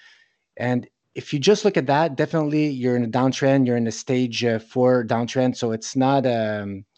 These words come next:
somewhere where you want to buy at, at this area. But you can't see the way that the chart's framed. You can't see really, like, a, a bottom. So it's very scary. You don't know how, how, how deep this is gonna go.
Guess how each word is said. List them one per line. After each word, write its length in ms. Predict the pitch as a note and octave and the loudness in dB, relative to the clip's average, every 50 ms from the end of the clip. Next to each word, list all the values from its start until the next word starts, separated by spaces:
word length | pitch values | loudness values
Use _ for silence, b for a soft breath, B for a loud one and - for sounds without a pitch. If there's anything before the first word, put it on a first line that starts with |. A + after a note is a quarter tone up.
| b b b b | b b b b
somewhere 460 | b - - D3 C3+ C3+ C#3 C3+ C#3+ C3+ | b -2 2 4 4 6 6 6 4 4
where 140 | A#2 B2+ | 2 0
you 140 | A#2+ A#2 A#2+ | 0 0 0
want 380 | A#2 B2 B2 B2+ C3 B2+ - - - - - | -2 0 0 0 0 -2 -6 -14 -20 -18 -12
to 100 | - B2+ | -10 -8
buy 560 | A2+ G#2 A#2+ A#2+ B2+ B2+ C3 C3 C3 B2 - - | -2 0 0 2 4 4 2 2 0 -2 -6 -10
at, 160 | A#2 A2+ A2 - | -12 -12 -10 -10
at 200 | A#2+ A#2 A#2 - - | -12 -12 -12 -12 -14
this 320 | A2 G2+ A#2+ A2 - - - | -10 -10 -8 -8 -8 -4 -2
area. 340 | B2 B2+ B2 A#2+ A2 G2+ - b b b b b b b b b b - | 0 0 0 0 -2 -4 -8 b b b b b b b b b b -2
But 220 | B2+ C3 B2+ - | -2 -2 -2 -2
you 120 | D3 C#3 | -8 -10
can't 340 | C3 - E3 F3 F#3+ G3+ - | -6 -2 0 2 2 2 0
see 320 | - - - - E3 E3 E3 | -2 -8 -4 -2 0 0 2
the 120 | C3 B2+ | 2 2
way 140 | B2 D3 D#3+ | 2 2 2
that 240 | C3+ B2+ A#2+ G#2 - - _ _ _ - | 2 0 -2 -4 -8 -20 _ _ _ -10
the 80 | B2 | -8
chart's 300 | - - - C3 C3+ C3+ | -6 -2 0 0 0 -2
framed. 320 | - - C#3 C3+ C#3+ C#3+ B2+ | -2 -2 0 0 2 2 0
You 80 | A#2+ | -2
can't 260 | - - D3 D#3 D#3 - | -2 -2 -2 -2 -2 -4
see 200 | - - D3 C#3 | -4 -4 -2 0
really, 320 | B2+ B2+ C3+ C3 C#3 C#3 | 2 2 2 4 2 2
like, 280 | B2+ A#2+ A2+ A2 A2+ - | 2 0 -2 -2 -2 -2
a, 220 | A#2 A2 G#2+ G2+ - | -2 -2 -2 -4 -6
a 40 | A#2 | -6
bottom. 440 | A2 A2 A#2+ A#2+ B2 A#2 B2 A2+ A2 | -2 2 2 2 4 2 2 -2 -2
So 100 | - A#2+ | -4 -8
it's 120 | G2 G2 | -6 -2
very 220 | G#2+ C#3 C#3+ C#3+ C3 | 2 4 4 4 2
scary. 300 | - - C3+ B2+ B2 A#2+ | 0 0 0 2 2 2
You 60 | A#2+ | 2
don't 160 | B2+ B2+ C3 | 2 2 4
know 100 | C3 B2 | 2 2
how, 220 | A2+ A#2+ A#2+ A#2 | 2 2 0 0
how, 240 | G#2+ - A#2 B2 B2 | 0 -2 -2 -2 -2
how 200 | G#2+ - B2 B2 | -4 -4 -6 -4
deep 180 | A2 B2 A#2+ A2+ | -4 -4 -6 -6
this 160 | - A#2+ A2+ | -8 -12 -10
is 40 | - | -6
gonna 180 | - A#2 A#2 A2 | -4 -2 -2 -2
go. 380 | F#2+ B2 A#2 A#2+ A#2+ A#2+ A#2+ | 0 0 2 4 2 2 0